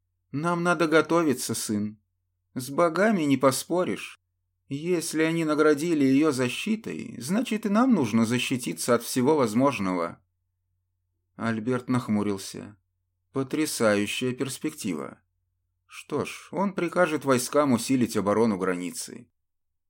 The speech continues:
Вика добралась до пункта назначения еле живая,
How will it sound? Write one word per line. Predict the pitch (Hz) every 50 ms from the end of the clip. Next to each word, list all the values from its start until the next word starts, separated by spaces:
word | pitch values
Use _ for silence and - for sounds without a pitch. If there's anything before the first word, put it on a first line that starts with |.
| _ _ _ _ _ _ _ _ _
Вика | - 107 110 131 156 170 160 - 139
добралась | 131 131 123 113 117 123 127 139 143 139 113 101
до | 123 113
пункта | - 131 135 127 120 - - 113
назначения | 117 117 107 104 113 113 110 - - 139 139 131 127 123 117 110
еле | 101 101 123 131 127 117 104
живая, | 90 87 90 92 92 92 92 92 87 87 82 - - - _